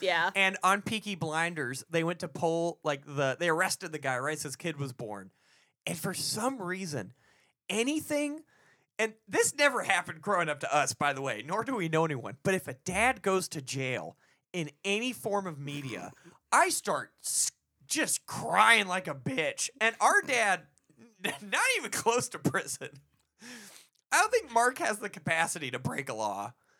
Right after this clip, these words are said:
Speaker 1: Oh,
Speaker 2: A, 'cause he's a
Speaker 1: God, no.
Speaker 2: reverend, and B, I feel like he would just be like, "Bank robbery. That's a lot of yelling." <laughs> Like
Speaker 1: No, I think our, our dad,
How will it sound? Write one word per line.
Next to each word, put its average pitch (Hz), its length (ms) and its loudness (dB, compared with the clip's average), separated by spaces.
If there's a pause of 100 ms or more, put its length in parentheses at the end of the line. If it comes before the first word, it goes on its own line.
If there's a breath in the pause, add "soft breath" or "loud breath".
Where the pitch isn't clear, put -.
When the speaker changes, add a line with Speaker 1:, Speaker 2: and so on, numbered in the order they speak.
(260)
Speaker 1:
Oh, 226 120 -6
Speaker 2:
A, 247 180 6
'cause 330 180 2
he's 320 140 0
a 226 40 2
Speaker 1:
God, 196 40 4
no. 170 40 -2
Speaker 2:
reverend, 165 500 4
and 185 180 -4
B, 214 280 -2
I 170 80 -2
feel 233 160 -4
like 233 120 0
he - 60 -6
would 208 80 -4
just 185 120 -8
be 156 80 -2
like, 113 160 -2
"Bank 185 260 2
robbery. 117 480 0 (120)
That's 151 200 -12
a 107 60 -16
lot 139 460 -6
of 170 80 -4
yelling." 123 540 -6
<laughs> - 100 -20
Like - 480 -10 (160)
Speaker 1:
No, 269 200 0
I 254 80 2
think 294 200 -6
our, 311 280 2 (160)
our 214 180 -2
dad, 196 480 2